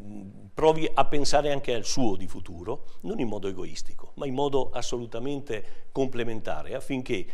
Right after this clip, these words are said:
la solidarietà vada data assolutamente sì ai popoli in guerra. I clandestini vengano respinti, perché,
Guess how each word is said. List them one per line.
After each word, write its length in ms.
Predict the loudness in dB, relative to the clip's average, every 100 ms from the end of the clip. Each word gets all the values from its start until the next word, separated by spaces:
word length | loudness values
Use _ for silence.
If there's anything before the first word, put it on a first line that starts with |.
| -4 -4
la 180 | -2
solidarietà 680 | 0 0 0 0 0 4 4
vada 260 | 4 4 6
data 420 | 4 2 0 4
assolutamente 760 | 4 4 2 0 0 2 2 0
sì 300 | 0 -2 -2
ai 160 | 0 0
popoli 340 | 2 6 6
in 100 | 6
guerra. 380 | 2 -2 -8 -12 -12 -12 -14 -10
I 100 | -4
clandestini 600 | 0 2 2 2 0 0 0
vengano 400 | -2 0 -2 -2
respinti, 720 | -4 -2 0 0 0 -2 -4 -4 -4
perché, 400 | -4 -4 -2 -2